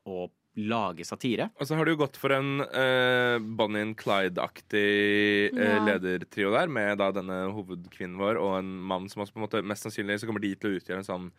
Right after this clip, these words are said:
Speaker 2: duo sammen. Hvorvidt han er spillbar, det vet vi jo som sagt ikke. Vi vet jo generelt veldig lite.
Speaker 1: Ja.
Speaker 2: Dette er på en måte første gang vi har fått noe som helst bekreftet. Eh, det er rykter nå som går om at, eh,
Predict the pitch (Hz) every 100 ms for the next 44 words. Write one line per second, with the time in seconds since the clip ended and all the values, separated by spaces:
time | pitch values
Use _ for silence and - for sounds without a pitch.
0 | _ _ - 113 107 113 120 107 151 131
1 | 120 117 98 - 104 95 135 92 92 _
2 | _ 85 90 - 95 92 _ - - -
3 | 123 110 104 123 123 - - _ _ -
4 | 143 131 147 113 123 117 107 107 104 -
5 | - 117 113 - _ 101 - 107 113 139
6 | 113 110 110 110 - 98 95 98 101 98
7 | 98 - 98 92 - - 120 - - 104
8 | 101 101 101 104 101 110 - 87 90 -
9 | 98 90 90 87 92 87 - - 92